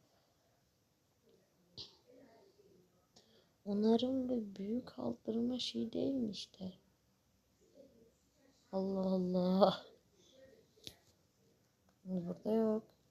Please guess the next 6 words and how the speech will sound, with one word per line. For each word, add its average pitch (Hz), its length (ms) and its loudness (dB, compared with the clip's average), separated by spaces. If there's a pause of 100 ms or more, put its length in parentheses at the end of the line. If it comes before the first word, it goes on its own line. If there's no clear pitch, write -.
(4000)
Lan. 185 180 0 (1800)
O 185 140 2
nasıl - 260 6
yapılıyor - 480 -6
oğlum? 170 560 0 (2000)
Yapma. 170 920 -2